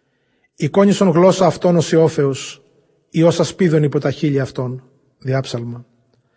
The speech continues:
"Φύλαξον με, Κύριε, εκ χειρός αμαρτωλού, από ανθρώπων αδίκων εξελούμε, ήτινες διελογίσαντο το υποσκελίσι τα διαβήματά μου. Έκρυψαν οι περήφανοι παγίδα μη και σχοινία διέτειναν, παγίδα της ποσή μου, εχόμενα τρίβου σκάνδαλα έθεντό μη".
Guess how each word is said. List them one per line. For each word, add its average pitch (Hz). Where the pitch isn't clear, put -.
"Φύλαξον 208
με, 190
Κύριε, 190
εκ 180
χειρός 170
αμαρτωλού, 160
από 151
ανθρώπων 180
αδίκων 170
εξελούμε, 156
ήτινες 160
διελογίσαντο 151
το 147
υποσκελίσι 147
τα 147
διαβήματά 139
μου. 127
Έκρυψαν 185
οι 175
περήφανοι 170
παγίδα 156
μη 143
και 147
σχοινία 175
διέτειναν, 151
παγίδα 165
της 165
ποσή 165
μου, 139
εχόμενα 190
τρίβου 185
σκάνδαλα 170
έθεντό 147
μη". 127